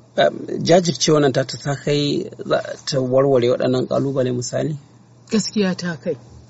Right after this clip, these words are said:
Speaker 2: Saboda duba da daɗewarta a cikin aikin da kuma jajircewarta da sanin matsalolin,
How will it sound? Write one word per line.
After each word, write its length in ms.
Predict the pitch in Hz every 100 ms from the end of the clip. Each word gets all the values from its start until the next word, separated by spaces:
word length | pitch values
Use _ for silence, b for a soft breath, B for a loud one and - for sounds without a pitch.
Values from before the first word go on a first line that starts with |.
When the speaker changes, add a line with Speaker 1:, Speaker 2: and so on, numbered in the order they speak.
| B B B B -
Speaker 2:
Saboda 400 | 226 196 160 143
duba 420 | 196 202 208 208
da 120 | 170
daɗewarta 840 | 131 190 262 175 151 156 - 147 - - - - - - -
a 60 | 131
cikin 360 | - 185 165 -
aikin 400 | 160 - - 127 -
da 100 | 156
kuma 280 | - 185 180
jajircewarta 1080 | 185 185 175 180 - - 156 139 139 135 117 - 165
da 120 | 151
sanin 380 | 190 196 165 151
matsalolin, 560 | 160 156 165 156 156